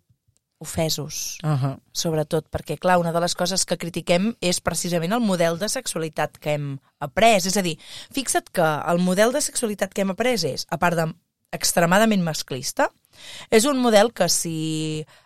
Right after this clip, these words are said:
Speaker 1: eh, parlem de quina educació sexual hem rebut, doncs molt poques persones parlen de que han rebut una educació sexual integral i transversal, sinó que sovint és, bueno, ens han parlat d'infeccions de transmissió sexual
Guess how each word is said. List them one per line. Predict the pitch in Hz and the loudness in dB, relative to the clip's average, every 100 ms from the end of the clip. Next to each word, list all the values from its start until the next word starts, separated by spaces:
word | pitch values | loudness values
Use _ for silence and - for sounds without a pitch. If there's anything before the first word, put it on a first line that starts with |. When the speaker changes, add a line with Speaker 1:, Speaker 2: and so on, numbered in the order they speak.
| _ | _
Speaker 1:
eh, | - 160 - _ _ - - | -4 -4 -4 _ _ -20 -8
parlem | 180 160 175 190 | -4 2 4 4
de | 202 190 | 2 2
quina | 202 | 2
educació | 185 180 175 180 | 2 0 -2 -4
sexual | 175 - 170 | -4 -2 -2
hem | 165 | -2
rebut, | 170 160 254 - _ _ _ _ 180 | -4 -4 -4 -6 _ _ _ _ 0
doncs | 185 175 - | 0 0 2
molt | 220 277 | 2 4
poques | - 226 - | 2 0 -4
persones | 147 277 220 - | -2 0 0 2
parlen | 175 165 | 2 2
de | 160 | 0
que | 165 | -2
han | |
rebut | 160 160 156 156 | -2 -2 -2 -2
una | 160 156 156 | -2 -2 -4
educació | 156 147 147 | -4 -6 -6
sexual | 143 143 - 165 156 - _ _ | -8 -6 -2 0 -2 -8 _ _
integral | - 180 175 175 175 170 | -8 -2 0 2 2 2
i | |
transversal, | 170 170 160 165 233 262 | -2 -4 -4 0 2 2
sinó | 226 190 | 0 -2
que | 170 | -2
sovint | 180 175 220 | -2 -2 -2
és, | 180 156 - - - | -2 -4 -10 -16 -2
bueno, | 226 240 | 0 2
ens | 226 | 0
han | 214 | -2
parlat | 202 208 | 0 -2
d'infeccions | 196 202 185 175 202 | -2 -4 -4 -4 -2
de | 190 | -2
transmissió | 180 185 175 185 | -2 -2 -4 -2
sexual | 190 202 - 262 254 | -2 -2 -2 2 2